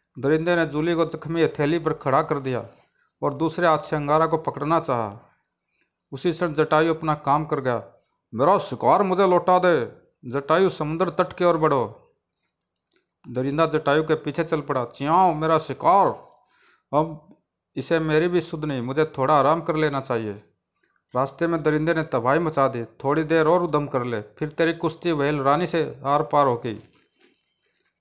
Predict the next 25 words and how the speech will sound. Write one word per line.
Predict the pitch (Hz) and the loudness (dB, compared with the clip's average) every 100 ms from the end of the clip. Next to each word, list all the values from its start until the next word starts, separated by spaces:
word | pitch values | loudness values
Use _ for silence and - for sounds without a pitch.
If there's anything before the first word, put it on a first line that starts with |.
| _ _ _ _ _ _ _ | _ _ _ _ _ _ _
उसके | - 127 175 | -12 -6 -2
बाद | 165 147 165 143 | 2 2 2 2
मैं | 160 | -4
तेरा | 156 151 | 2 0
दिमाग | 139 139 147 143 - | 2 0 0 -2 -2
ठीक | 156 151 | -4 -2
करूँगा, | 131 117 107 101 _ _ _ - | -4 -2 -4 -8 _ _ _ -10
तुझे | 131 156 | -2 -2
पूरी | 156 147 160 | -2 -2 -2
तरह | 160 170 | 0 0
अपनी | 165 170 | 0 -4
बिरादरी | 156 135 135 147 170 | -4 2 2 2 0
का | 165 | 0
बनाकर | 131 120 139 185 | 0 -2 0 0
छोड़ूंगा।" | - 151 131 113 104 - _ _ _ _ _ _ _ _ _ _ _ | -2 -2 -2 -8 -10 -14 _ _ _ _ _ _ _ _ _ _ _
जटायु | 123 117 143 156 | -14 -2 0 0
दरिंदों | 147 147 151 | -2 0 0
को | 156 | 0
समुद्र | 147 - 123 127 | -2 -6 -4 -2
तट | 156 147 - - | -2 -6 -6 -14
तक | - | -10
ले | 120 139 | -4 2
आया। | 127 110 98 - _ _ _ _ _ _ | 2 2 -4 -12 _ _ _ _ _ _
"शैतान | - 127 127 160 220 | 0 0 4 4 4
पक्षी, | 196 202 - 208 170 - | 2 0 2 0 0 -6